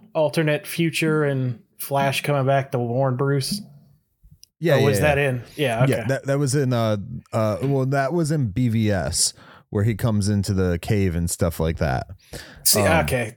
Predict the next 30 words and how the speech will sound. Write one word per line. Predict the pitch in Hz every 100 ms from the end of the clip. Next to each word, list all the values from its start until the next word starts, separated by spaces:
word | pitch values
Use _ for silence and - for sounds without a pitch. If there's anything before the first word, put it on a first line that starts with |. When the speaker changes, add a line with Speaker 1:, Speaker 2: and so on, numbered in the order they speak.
| -
Speaker 1:
I | 156
couldn't | - 127 151
Speaker 2:
and | 151
Speaker 1:
remember | 147 143 135
which | 139 135 -
one. | 131 127 -
Speaker 2:
Yeah, | - 98 64 - - -
yeah. | 71 - - - - - _
And | 123 113
then, | 107 104 98
um, | 98 95 92 82 82 82 - _ _ _ _ _ -
and | 107
then | 95
of | 92
course | - 98 87
you | 87
have | 92 76
them | 82 82
all | 80 80
in, | 80 78 73
uh, | 67 53 55 87 - _ _ _ _ _ _ _ _ _ _ _
the | 101
Speaker 1:
Justice | - 113 107
League. | 104
Speaker 2:
Snyderverse, | 101 87 98 92 - - - - - - _ 104
the, | 107 113
or | 107
the | 101
Snyder | - 117 113 107 98 92 85
cut | 117 95 85